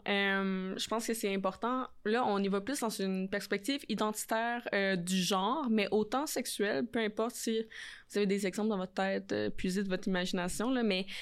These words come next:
euh, je pense qu'il y a vraiment une différence entre la performance et la performativité, et je t'explique, je l'ai noté, fait que ça se peut que je regarde mes notes, là.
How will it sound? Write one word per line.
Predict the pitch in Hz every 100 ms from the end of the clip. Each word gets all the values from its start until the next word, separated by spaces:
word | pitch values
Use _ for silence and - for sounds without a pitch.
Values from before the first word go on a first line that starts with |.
| - -
euh, | 190 190 190
je | 196
pense | 247
qu'il | 247 220
y | 202
a |
vraiment | 190 196 190 214
une | 226
différence | - 233 240 208
entre | 202
la |
performance | 190 190 185 202 -
et |
la | 196
performativité, | 190 190 190 185 - 180 - 247 -
et | 220
je | 226 208
t'explique, | 202 220 - 233 233
je | 196
l'ai | 190
noté, | 185 185 220
fait | 220
que | 214
ça | 208
se |
peut | -
que | 214
je |
regarde | 202 208
mes | 196
notes, | 190 226 -
là. | 254